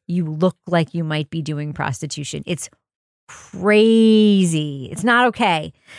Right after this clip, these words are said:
I guess my issue with this thing is, this is the one instance in which I'll agree, and I, not only because of,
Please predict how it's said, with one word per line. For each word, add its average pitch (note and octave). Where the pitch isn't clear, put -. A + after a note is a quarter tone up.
I A#3+
guess C4+
my D4
issue B3+
with G#3+
this B3
thing G#3+
is, F3+
this B3
is B3+
the A#3+
one A#3+
instance B3
in A3+
which G#3
I'll G3+
agree, G3
and G3
I, F#3+
not G3+
only A3+
because A3
of, G3